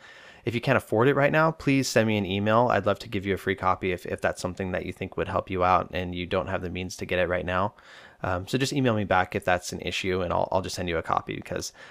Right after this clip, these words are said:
I think you could get a lot out of it. Um, but hopelessness is a symptom of depression.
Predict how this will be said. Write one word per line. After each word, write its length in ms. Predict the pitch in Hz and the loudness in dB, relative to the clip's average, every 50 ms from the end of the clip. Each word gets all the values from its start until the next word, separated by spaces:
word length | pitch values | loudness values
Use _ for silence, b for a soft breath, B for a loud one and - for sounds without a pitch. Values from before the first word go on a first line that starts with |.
| B B | B B
I 60 | - | 0
think 200 | - 135 120 - | 2 2 2 0
you 60 | - | -2
could 140 | - - 113 | -8 -4 -2
get 100 | 110 98 | 0 2
a 40 | 95 | 2
lot 280 | 90 87 87 - - | 4 2 2 2 0
out 80 | 92 - | -2 -4
of 140 | - - - | -4 -4 -4
it. 220 | - 85 - - b b b b b b b b b _ | -4 -4 -4 -6 b b b b b b b b b _
Um, 540 | - 101 95 90 87 85 82 85 85 90 - _ _ | -6 -4 -4 -4 -6 -8 -10 -14 -16 -18 -20 _ _
but 320 | 123 113 117 107 104 - _ _ _ _ - | 0 2 2 2 2 -2 _ _ _ _ -12
hopelessness 880 | - - - 156 156 - 147 113 - - 107 98 92 92 - - - - _ _ _ | -4 2 4 4 4 4 0 -2 0 -2 -2 -2 -2 -2 -4 -8 -8 -10 _ _ _
is 360 | 107 107 104 101 98 95 - - | -2 0 0 0 -2 -4 -6 -8
a 400 | - 98 98 95 92 92 92 90 b b b b b b b b b b b _ | -4 -4 -2 -2 -2 -4 -4 -8 b b b b b b b b b b b _
symptom 380 | - - - 117 107 - 101 | -4 0 0 0 0 0 -2
of 100 | 92 87 | -2 -2
depression. 600 | 87 87 - - 82 78 - - 69 58 101 110 | -2 -4 -2 0 -2 -2 -2 -4 -6 -6 -8 -10